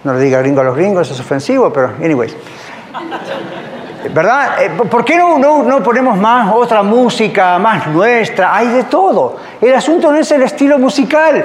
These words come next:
La alabanza y la adoración no tiene que ver con el estilo. Yo le garantizo esto. Yo he estado en lugares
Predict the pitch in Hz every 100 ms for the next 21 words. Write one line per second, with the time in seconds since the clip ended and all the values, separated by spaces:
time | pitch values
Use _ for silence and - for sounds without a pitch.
0 | - - 208 214 233 285 269 277 254 233
1 | - 277 269 247 294 277 254 269 254 247
2 | 226 - 269 240 208 254 240 214 196 202
3 | 196 170 - 165 196 254 269 254 190 190
4 | 220 254 269 -